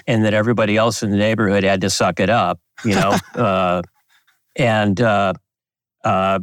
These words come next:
Speaker 1: I, I do remember doing a talk show or listening to a talk show there once when, um, um, Bobby Lane had died.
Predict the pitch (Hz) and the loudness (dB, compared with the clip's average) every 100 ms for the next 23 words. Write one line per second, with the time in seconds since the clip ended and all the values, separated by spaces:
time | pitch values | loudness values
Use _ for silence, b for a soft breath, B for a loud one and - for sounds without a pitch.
0 | - 131 - 143 170 160 151 127 127 110 | -2 -2 0 -2 0 0 2 2 0 0
1 | 123 117 98 - 135 151 - - 113 107 | 0 0 -2 -2 -2 -2 -4 -2 0 0
2 | 101 95 _ _ _ _ _ _ _ _ | -2 -6 _ _ _ _ _ _ _ _
3 | _ 123 113 202 190 131 113 123 - 117 | _ -2 0 0 0 0 2 0 0 0
4 | 107 - 113 104 104 104 101 101 101 - | 0 0 -2 0 0 0 0 0 0 -4
5 | - 110 110 104 110 - 117 101 98 95 | -4 0 0 2 0 0 0 2 0 -2
6 | 90 - _ _ _ _ _ _ _ _ | -4 -12 _ _ _ _ _ _ _ _
7 | _ _ _ - 117 98 92 87 90 101 | _ _ _ 0 2 2 0 -2 -4 -10
8 | - _ _ _ _ _ _ _ _ _ | -20 _ _ _ _ _ _ _ _ _
9 | _ - 127 120 113 120 123 107 104 87 | _ -2 0 0 0 0 0 0 -4 -2
10 | 98 90 90 90 | -2 -2 -4 -8